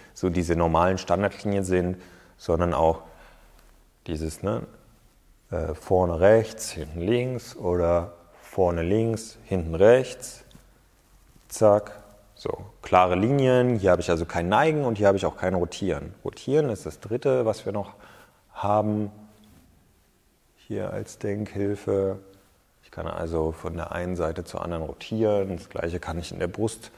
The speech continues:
machen, ne, oder im Becken und so weiter und so fort. Äh, das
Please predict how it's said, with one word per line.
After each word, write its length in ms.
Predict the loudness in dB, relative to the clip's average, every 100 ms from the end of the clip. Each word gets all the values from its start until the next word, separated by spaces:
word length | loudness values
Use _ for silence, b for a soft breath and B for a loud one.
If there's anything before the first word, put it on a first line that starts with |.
| b b b 0
machen, 340 | 0 0 0
ne, 240 | 0 2
oder 320 | 2 2 2 0
im 160 | 0
Becken 580 | 0 0 -2 -4 -2 -4 b b b b b -8
und 160 | -6
so 140 | -4 -2
weiter 280 | -2 -2
und 120 | -4 -6
so 80 |
fort. 520 | -2 4 6 6 2 -4 B B B B B B B _ _ _ _ _
Äh, 840 | -2 0 0 -2 -2 -2 -2 -2 2
das 520 | 2 2 -2 -16